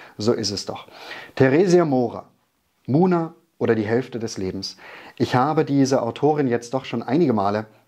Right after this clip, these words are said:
mm, mitbekommen. Ich habe zu ihr etwas gehört, nicht wahr? Also viele Menschen sind einfach sehr begeistert von diesem Roman. Ich glaube, das kann man sagen.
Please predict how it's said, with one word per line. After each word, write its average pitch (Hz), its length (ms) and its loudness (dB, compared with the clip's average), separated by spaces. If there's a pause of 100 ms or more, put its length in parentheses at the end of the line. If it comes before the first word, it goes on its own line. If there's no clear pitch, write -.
mm, 117 300 2 (1300)
mitbekommen. 147 720 2 (320)
Ich 110 120 -4
habe 117 280 0
zu 190 240 -2
ihr 139 200 4
etwas 120 400 -6
gehört, 110 520 -4
nicht 110 180 -8
wahr? 127 160 -2
Also 110 260 -4 (300)
viele 180 240 4
Menschen 147 320 0
sind 139 280 0
einfach 120 260 -4
sehr 113 140 0
begeistert 104 480 -4
von 104 140 -8
diesem 98 220 -8
Roman. 92 400 -6
Ich 107 100 -16
glaube, 123 220 2
das 127 140 0
kann 123 120 0
man 107 140 -2
sagen. 107 320 -2